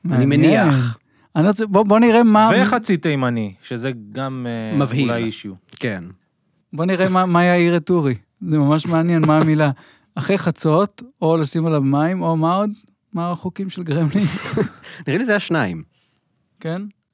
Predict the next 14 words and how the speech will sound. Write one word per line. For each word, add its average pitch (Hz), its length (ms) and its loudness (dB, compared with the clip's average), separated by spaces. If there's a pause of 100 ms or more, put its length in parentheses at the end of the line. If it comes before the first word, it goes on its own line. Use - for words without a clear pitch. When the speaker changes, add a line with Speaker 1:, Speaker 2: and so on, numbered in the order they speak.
(100)
Speaker 2:
יכול 196 180 -14
להיות 160 200 -10
Speaker 3:
היה 147 100 -4
Speaker 2:
שהיה. 165 120 -2
Speaker 3:
עוד 143 220 -6
משהו, 135 440 -6
משהו 151 280 -6
שהוא 147 220 -4
נדיר 127 320 -2
יותר. 107 440 -6 (1080)
Speaker 2:
נכון. 123 280 -8 (500)
Speaker 1:
אנשים - 120 -6
Speaker 3:
השנייה, 170 440 0
אלה, 170 140 -4